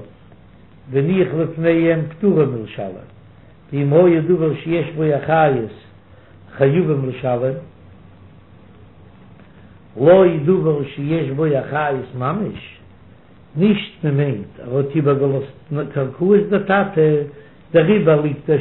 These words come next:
שיבוט אויף די קרקעות, און די קינדער דארפן באצאלן.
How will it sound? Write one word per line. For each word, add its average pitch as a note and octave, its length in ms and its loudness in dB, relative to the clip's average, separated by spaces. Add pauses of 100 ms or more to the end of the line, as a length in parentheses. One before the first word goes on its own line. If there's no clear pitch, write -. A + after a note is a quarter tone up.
שיבוט C#3+ 340 -2
אויף C#3 100 -2 (100)
די C#3+ 140 -8
קרקעות, D3 600 -2 (600)
און D3+ 100 -4
די C#3 140 -2 (100)
קינדער D3 300 -2
דארפן C#3+ 360 -2
באצאלן. D#3 600 -2